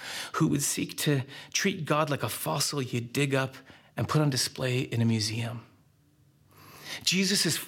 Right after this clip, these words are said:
more interested in forging the future than preserving the past. He's on offense, not defense. And he invites his followers, us, to join in.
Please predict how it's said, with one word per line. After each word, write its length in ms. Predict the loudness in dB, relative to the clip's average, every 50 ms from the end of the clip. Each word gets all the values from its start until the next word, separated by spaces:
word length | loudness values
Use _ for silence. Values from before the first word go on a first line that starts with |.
| -12 -2 2
more 160 | 4 4 6
interested 280 | 4 2 0 0 2 4
in 80 | 4
forging 420 | 4 4 4 2 4 4 6 6 6
the 80 | 4
future 500 | 4 0 0 0 0 2 2 0 -2 -2
than 160 | -4 -4 -4 -4
preserving 480 | -2 -2 -2 0 0 0 2 2 2
the 60 | 2
past. 360 | 0 0 -2 -2 -2 -2 -4 -6 -8 -4
He's 140 | 0 2 2
on 160 | 2 2 0 -2 -2
offense, 600 | 0 0 0 0 0 -2 -4 -4 -4 -6 -8 -8 -10 _ _ _ _ _ _ -16 -6 -2
not 260 | -2 0 -2 -2 -4
defense. 520 | -2 -2 -2 -2 -4 -6 -8 -8 -10 -12 -16 _ _ -12 -6 -4 -2 0 2
And 80 | 4
he 60 | 4
invites 300 | 4 4 4 4 2 2
his 120 | 0 -2 -4
followers, 680 | -4 -4 -4 -2 0 2 2 4 4 2 2 0 -2 -4 -4
us, 420 | -2 -2 -2 -2 -2 -2 -2 -4 -6 -10 -16 _ _ _ _ _ _ _ _ _ _ -2
to 100 | 0 0
join 400 | 2 2 2 2 2 2 2 2
in. 320 | 2 2 2 0 -2 -8